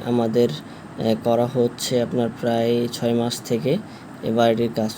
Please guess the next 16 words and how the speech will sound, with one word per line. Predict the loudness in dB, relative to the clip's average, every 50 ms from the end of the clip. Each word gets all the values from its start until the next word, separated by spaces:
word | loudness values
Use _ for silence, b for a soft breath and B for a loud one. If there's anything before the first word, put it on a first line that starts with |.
| -4
চল-, | -2 -2 -2 -2 0
চলমান | 0 0 2 2 2 0 0
রয়েছে। | 0 0 -2 -2 -4 -6
ছয় | -2 -2 0 0
মাস | 0 0 -2 -4 -6 -4 -2
না, | -2 0 0 -2 -4
ছয় | -4 -4 -2 -2
মাসের | -2 -2 -4 -6 -4
কম | -4 -6 -4
হবে, | -4 -2 0 0 -2 -2 B B B B B B B B B -2
পাঁচ | 0 0 0 0 0
মাস | 0 0 0 0 -2
মতো | -4 -2 -2 -2
হবে | -2 0 2 2 2
আর | 2 0 -2
কি। | -6 -6